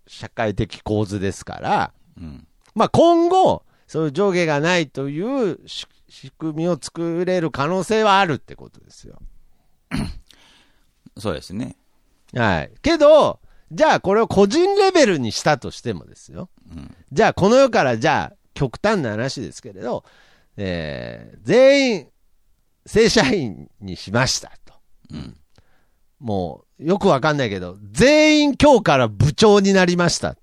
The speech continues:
Speaker 1: ていうね。はい。
Speaker 2: うん。
Speaker 1: まあ、そういう社会の仕組みが仮にできたとしても、社長も平も課長もいないと。はい。全員部長です、今日からっつってね。
Speaker 2: うん。
Speaker 1: 働いてる人は全員部長ですっていうルールができたとしても、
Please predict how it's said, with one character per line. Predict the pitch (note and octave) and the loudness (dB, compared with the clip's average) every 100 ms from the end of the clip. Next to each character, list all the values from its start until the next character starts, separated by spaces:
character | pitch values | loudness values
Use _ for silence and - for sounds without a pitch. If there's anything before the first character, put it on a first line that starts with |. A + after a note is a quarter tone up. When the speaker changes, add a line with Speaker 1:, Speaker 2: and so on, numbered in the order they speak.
| _ | _
Speaker 1:
て | - | -20
い | G1+ | -20
う | G1+ | -18
ね。 | A#2+ D3 _ | -16 -16 _
は | - B1+ | -20 -18
い。 | |
Speaker 2:
う | C2 | -18
ん。 | - _ _ _ _ - _ - | -20 _ _ _ _ -20 _ -6
Speaker 1:
ま | D3+ | -4
あ、 | |
そ | - E3+ E3+ | 2 2 4
う | |
い | E3 | 2
う | |
社 | D#3 E3 | 2 -2
会 | D3+ A#2+ F2+ | -2 -2 -4
の | |
仕 | D#2 - | -8 -10
組 | A#2 G2 | -6 -6
み | F#2 | -6
が | F#2 - | -8 -2
仮 | - G#3 B3+ | 2 4 4
に | B3 A#3 | 2 2
で | G3+ G3+ | 2 0
き | - | -2
た | - | -6
と | - | -6
し | - | -18
て | - | -16
も、 | G2 | -10
社 | - C3+ | -4 -2
長 | - F#3+ F#3+ | 0 2 2
も | F3+ F3+ E3+ - _ _ | 2 0 -2 -4 _ _
平 | - E3+ D#3 A2+ | -6 0 0 0
も | F2 D2+ B1+ _ - | -4 -6 -10 _ -8
課 | A2+ | -6
長 | - C#3 C3 | -2 -2 0
も | B2+ | -2
い | B2 | -2
な | A#2+ F#2+ | -2 -4
い | B1 | -8
と。 | - G1+ _ _ | -14 -18 _ _
は | C#2 D2 A#1 | -10 -10 -10
い。 | _ _ _ _ _ - | _ _ _ _ _ -2
全 | D3 C#4+ D4+ C#4+ C#4 | 4 6 6 4 2
員 | B3 | 2
部 | F#3+ | 0
長 | G3+ G#3+ F#3+ | 2 2 4
で | F3+ | 2
す、 | D#3 - | -2 -6
今 | A#2+ E2+ | -8 -8
日 | |
か | - G1+ | -10 -16
ら | - | -16
っ | - | -20
つ | - | -20
っ | - | -20
て | D2+ | -16
ね。 | A2 B2 _ - | -14 -14 _ -20
Speaker 2:
う | |
ん。 | - - _ _ _ _ _ _ _ | -20 -20 _ _ _ _ _ _ _
Speaker 1:
働 | D3 G3+ A3+ G3+ | -2 2 4 4
い | |
て | A#3 | 4
る | F#3+ | 2
人 | F3 | 0
は | B2+ B2+ | -2 -2
全 | A#2 B3 B3 | 0 2 4
員 | G#3+ | 2
部 | G3 | 2
長 | G#3 F#3 | 2 2
で | F3 | 2
す | - | -2
っ | |
て | - | -8
い | A#2 | -6
う | |
ル | B2+ G#3 | -2 0
ー | |
ル | E3+ | 0
が | C#3 | 0
で | C#3 F3 | 0 -2
き | |
た | - C3+ | -4 -4
と | D3+ | -6
し | - | -4
て | - | -2
も、 | C4 B3+ E4+ F3 - | 2 4 6 4 0